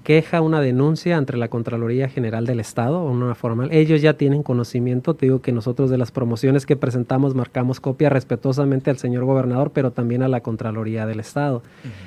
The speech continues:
Speaker 1: Entonces, en dado caso de que esta semana,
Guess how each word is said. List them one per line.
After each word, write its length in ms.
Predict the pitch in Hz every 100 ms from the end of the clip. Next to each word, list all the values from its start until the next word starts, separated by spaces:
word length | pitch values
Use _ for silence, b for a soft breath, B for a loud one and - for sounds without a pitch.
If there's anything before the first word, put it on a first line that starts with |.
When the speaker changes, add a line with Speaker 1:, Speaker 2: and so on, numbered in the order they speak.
| - 135
Speaker 1:
Entonces, 560 | 131 151 147 135 120
en 120 | 135
dado 280 | 127 147 170
caso 360 | 165 160 160 127
de 120 | 113
que 180 | - 127
esta 240 | 131 170
semana, 580 | 139 131 127 139 117